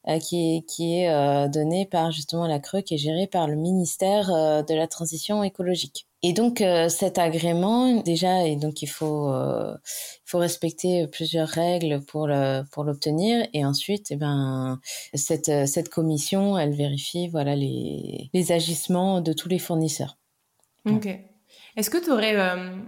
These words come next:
Speaker 2: peut-être de-, des critères ou des choses que t'aurais vues, euh, par le biais de, de l'enquête ou de, de ton, ta propre expérience pour faire le bon choix de fournisseur, euh, d'électricité ? Comment on peut comparer un peu les offres disponibles ?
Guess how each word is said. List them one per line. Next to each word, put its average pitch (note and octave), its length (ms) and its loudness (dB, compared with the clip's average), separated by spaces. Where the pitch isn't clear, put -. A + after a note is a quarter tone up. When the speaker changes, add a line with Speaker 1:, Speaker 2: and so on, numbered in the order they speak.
Speaker 2:
peut-être G3+ 280 -2
de-, G3 260 -8
des G3+ 120 -4
critères A3 680 0
ou G#3+ 60 0
des G3 100 0
choses A3 220 -6
que A3+ 80 -2
t'aurais G3 320 -4
vues, G3 260 -4
euh, F#3+ 220 0
par F#3+ 180 -4
le F#3+ 60 -6
biais G3 160 0
de, F#3 180 -6
de F3+ 200 -6
l'enquête G#3 520 0
ou G#3 80 -2
de, F#3 180 -8
de F3+ 120 -8
ton, F#3 240 -4
ta F#3+ 180 -8
propre G3+ 260 -4
expérience G3 640 -2
pour G3+ 160 -4
faire G#3+ 380 0
le G#3 100 4
bon A3 240 2
choix B3 300 -2
de A#3+ 60 -8
fournisseur, G3+ 720 2
euh, F3 420 -2
d'électricité ? F#3+ 760 -2
Comment G#3+ 320 -2
on G#3 100 0
peut G3+ 220 -2
comparer G3 440 -2
un G3 100 0
peu G3+ 140 0
les F#3+ 240 2
offres G3 120 -2
disponibles ? G3 760 -2